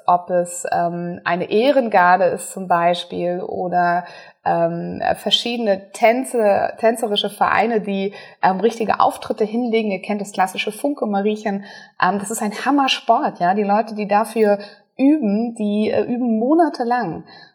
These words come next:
Oder ob es... Ähm, die Schule ist, die in einem Projekt, ähm, vorbereitet, dass sie im Kölner Karnevalszug mitgehen können.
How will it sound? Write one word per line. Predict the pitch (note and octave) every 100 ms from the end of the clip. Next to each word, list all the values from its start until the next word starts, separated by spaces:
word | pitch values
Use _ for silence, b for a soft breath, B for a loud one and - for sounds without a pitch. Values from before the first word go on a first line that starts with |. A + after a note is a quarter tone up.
| -
Oder | C4+ C#4 -
ob | A#3 A#3+
es... | A3 A3 - -
Ähm, | G3 F#3+ F#3+ F#3+ G3 b b _ G#3
die | G3+ G3+ G3 -
Schule | - D4 F#4 D#4+
ist, | - F#3 -
die | G#3
in | G3
einem | - G3+ G3+
Projekt, | - G#3 G#3 B3 C4 - -
ähm, | - F#3 F#3
vorbereitet, | - C4 B3+ G#3+ F#3 F#3+ G3
dass | G3 -
sie | G3
im | G3
Kölner | A3 A3 A3
Karnevalszug | - C#4+ B3 F3+ F3+ - - -
mitgehen | F3 - - - -
können. | - F3 F3+